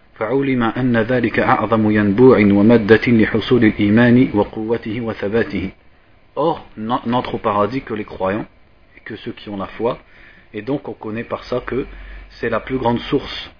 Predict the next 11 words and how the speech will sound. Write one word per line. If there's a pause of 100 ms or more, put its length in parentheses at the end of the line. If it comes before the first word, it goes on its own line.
(120)
par
de
la,
laquelle
on
puise
la
foi,
et
par
laquelle